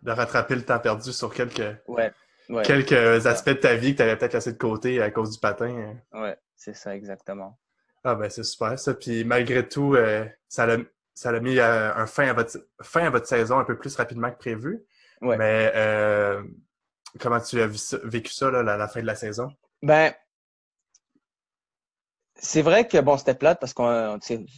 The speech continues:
Speaker 2: Montréal et tout, là, c'est, c'était cool. Et puis, en plus, on avait vu les infrastructures avant, puis c'était vraiment cool, là. Tu sais, genre, on était à l'Arena, le skating lounge était vraiment, vraiment, vraiment cool. L'Arena était belle.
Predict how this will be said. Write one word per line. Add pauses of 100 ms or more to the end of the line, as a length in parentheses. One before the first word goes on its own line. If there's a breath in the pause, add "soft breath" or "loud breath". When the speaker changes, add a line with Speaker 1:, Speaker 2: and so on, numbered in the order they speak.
(100)
Speaker 2:
Montréal
et
tout,
là,
c'est, (300)
c'était
cool.
Et
puis,
en
plus,
on
avait
vu
les
infrastructures
avant,
puis
c'était
vraiment
cool,
là.
Tu
sais,
genre,
on
était
à
l'Arena,
le
skating
lounge
était
vraiment,
vraiment, (1160 loud breath)
vraiment
cool. (640)
L'Arena
était
belle.